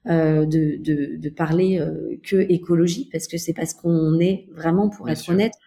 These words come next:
Speaker 1: on a aussi des Américains, des Chinois qui vont venir chez nous, euh,
Speaker 2: Ouais, ouais.
Speaker 1: et réserver avec la French Latitude. On promeut la France, et la France a besoin du tourisme international aussi.
Speaker 2: Complètement.
Speaker 1: Euh,
Speaker 2: Ouais,
Speaker 1: voilà.
Speaker 2: ça reste quand même dix pour cent du, du P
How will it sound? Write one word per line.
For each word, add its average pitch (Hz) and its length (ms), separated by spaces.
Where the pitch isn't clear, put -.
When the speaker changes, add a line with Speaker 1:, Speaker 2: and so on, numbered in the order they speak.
Speaker 1:
on 180 140
a 170 100
aussi 170 240
des 185 180
Américains, 175 680
des 190 120
Chinois 190 460
qui 170 140
vont 180 240
venir 170 340
chez - 200
nous, 202 220
euh, 190 40
Speaker 2:
Ouais, 160 260
ouais. 175 120
Speaker 1:
et - 40
réserver 170 400
avec 175 140
la 170 100
French 170 260
Latitude. 170 420
On 165 80
promeut 165 300
la 156 160
France, 202 320
et 170 80
la 160 140
France 190 280
a 170 80
besoin 165 340
du 170 140
tourisme 175 480
international 165 720
aussi. - 360
Speaker 2:
Complètement. 117 320
Speaker 1:
Euh, 175 40
Speaker 2:
Ouais, 160 380
Speaker 1:
voilà. - 0
Speaker 2:
ça - 60
reste 113 300
quand 110 80
même 113 100
dix 110 100
pour 117 160
cent - 140
du, 107 380
du 123 180
P 120 100